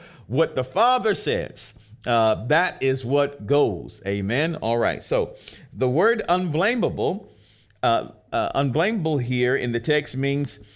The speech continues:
it's talking about a sacrifice without spot or blemish, a sacrifice without spot or blemish. It means also faultless, faultless, or simply without blame,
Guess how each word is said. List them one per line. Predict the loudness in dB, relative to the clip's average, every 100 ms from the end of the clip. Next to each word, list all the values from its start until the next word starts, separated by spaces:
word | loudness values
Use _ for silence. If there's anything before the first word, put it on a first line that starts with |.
| -20 -20 _
it's | -8 -2
talking | 0 0 0
about | 2 0 2
a | -2
sacrifice | -2 -4 0 0 0 -2 0 0 0 -4 -8 -18 _ _ _ _ _
without | -2 2 2 2 -2
spot | -6 0 0 0 -2
or | 0 0
blemish, | 0 0 0 0 -2 -4
a | -4
sacrifice | -2 0 0 -2 -2 -2 -2
without | -2 0 -2
spot | -6 -4 -2 -2
or | -2 -4
blemish. | -2 0 0 -2 -6 -14 _ _ _ _ _ -6
It | -2
means | 0 0 2
also | 2 0 0 0 0 -6 -20 -20 -4
faultless, | 0 0 0 -2 -2 -6 -20 _ _ _
faultless, | 0 0 -2 -8 -8 -16 _ _ -2
or | 2 2 0 -6
simply | -10 -4 -2 0 -2 -2 -8 -8
without | 0 2 0 -8 -4 -2 -2 -6 -14 -10
blame, | -2 0 2 0 -2 -6 -10